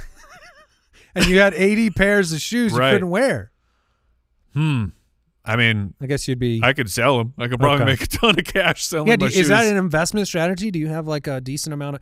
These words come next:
Speaker 1: do you keep the boxes?
Speaker 2: I do. That
Speaker 1: Okay.
Speaker 2: is
Speaker 1: That's
Speaker 2: a
Speaker 1: a whole nother, you need a whole shed
Speaker 2: Dude,
Speaker 1: for boxes.
Speaker 2: the, the shoe, the, the box problem is,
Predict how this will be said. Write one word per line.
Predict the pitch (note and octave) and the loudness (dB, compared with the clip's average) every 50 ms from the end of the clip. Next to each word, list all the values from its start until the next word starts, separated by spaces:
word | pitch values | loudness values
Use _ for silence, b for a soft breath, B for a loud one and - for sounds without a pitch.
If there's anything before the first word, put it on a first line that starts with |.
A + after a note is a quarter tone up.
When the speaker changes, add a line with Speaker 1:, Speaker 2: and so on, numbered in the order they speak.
| b b b | b b b
Speaker 1:
do | E3 | -4
you | F3 | -2
keep | - - - | -2 -2 -2
the | - E3 | -2 0
boxes? | C#3 C#3 E3 F#3+ - - D4 C4+ - - _ _ _ _ | 2 2 2 0 0 -4 -4 -6 -6 -8 _ _ _ _
Speaker 2:
I | A2 A#2 B2 | 2 2 2
do. | A2 B2 C#3 D3 E3 G#3 G3+ - _ _ _ _ - | 4 2 2 4 2 2 0 -4 _ _ _ _ -8
That | A2+ A#2+ B2+ C3+ C3 | -4 -2 0 2 2
Speaker 1:
Okay. | C3+ C3+ | 2 2
Speaker 2:
is | C3 C3 B2+ A#2 - | 2 0 -2 -4 -6
Speaker 1:
That's | - F#2 B2+ B2+ | -4 -2 0 2
Speaker 2:
a | B2 | 2
Speaker 1:
a | D#3 | 2
whole | D#3 F#3+ G3 | 2 2 2
nother, | F#3+ G3 G3+ G3+ G3+ G3 G3 | 0 0 2 2 2 0 0
you | D#3+ G3+ G#3+ | -2 -2 -2
need | A#3 A#3 | 0 2
a | G#3 | 2
whole | F3+ A3+ A#3 | 4 2 2
shed | - - - A#3+ C4+ A#3+ | 0 -2 0 2 2 2
Speaker 2:
Dude, | B3 | 4
Speaker 1:
for | A3 A3+ F#3+ | 2 0 -2
boxes. | E3+ B3 C4+ D4+ D4+ - - - A#2+ - | 0 0 0 0 0 -2 -6 -8 0 2
Speaker 2:
the, | F3 F3 | 2 2
the | F3 E3+ F#3 | 4 2 2
shoe, | - - A#3 C4 B3+ B3 A#3 A3 F3+ | 2 2 2 2 2 2 2 0 0
the, | F3 F3 D3 | -2 -4 -8
the | D3 C#3+ D#3+ D3+ | -6 -6 -6 -2
box | C3 F3+ G3+ A3+ A#3+ - - - | 0 0 2 2 0 -2 -6 -4
problem | - E3+ D3+ C#3+ C#3 C3+ C3 - | 0 0 2 2 2 0 -4 -4
is, | - C3+ C3 B2+ A#2+ A#2 A2+ A2 G#2 G2+ - - - | 0 2 2 4 4 2 2 0 -2 -4 -8 -12 -16